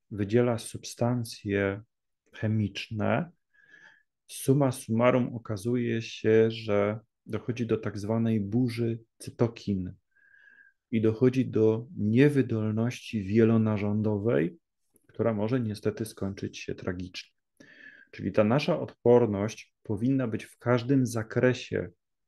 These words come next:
właściwa, i to chcę podkreślić, nie za wysoka, bo może się pojawić problem,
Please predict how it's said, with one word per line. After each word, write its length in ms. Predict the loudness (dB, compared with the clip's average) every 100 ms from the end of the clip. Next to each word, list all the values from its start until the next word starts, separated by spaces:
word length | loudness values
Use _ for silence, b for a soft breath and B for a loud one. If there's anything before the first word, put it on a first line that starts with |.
| _ _ _ _ -12
właściwa, 1080 | -4 2 2 0 -6 -8 -4 -2 -2 -4 -6 _ _ -8
i 80 |
to 80 | -6
chcę 200 | -4 -4
podkreślić, 920 | -6 -8 -8 -6 -6 -6 -14 -14 -16 _ b b b b b b
nie 240 | 2 4 4
za 240 | 2 0
wysoka, 800 | 0 -4 -6 -10 0 2 4 2 -8 _ _ _ _
bo 160 | -6 -4
może 320 | -2 -2 -4
się 160 | -8 -10
pojawić 580 | -4 0 0 0 -6 -10
problem, 680 | 0 4 6 4 -2 -8